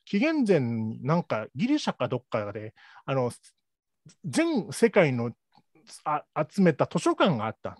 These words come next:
ところが火事になってその図書館が焼失した。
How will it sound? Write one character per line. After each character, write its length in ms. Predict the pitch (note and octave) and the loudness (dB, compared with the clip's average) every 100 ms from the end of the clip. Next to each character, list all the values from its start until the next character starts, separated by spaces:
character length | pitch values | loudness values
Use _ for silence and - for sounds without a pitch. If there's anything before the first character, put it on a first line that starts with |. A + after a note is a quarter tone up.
| _ | _
と 80 | A3 | 2
こ 80 | |
ろ 100 | D#4 | 6
が 140 | C#4 D#3 | 6 6
火 180 | - C#4 | 4 4
事 160 | C4+ | 4
に 80 | F#3 | 2
な 120 | C#3 | 0
っ 40 | - | -2
て 80 | |
そ 140 | - D#3+ | -4 -2
の 80 | D3+ | 0
図 100 | F#3 | 2
書 160 | A#3 | 4
館 140 | A3+ C3 | 2 0
が 80 | |
焼 200 | - - E3+ | -4 -6 -8
失 180 | - | -4
し 100 | G3+ | -6
た。 180 | - F3 | 2 2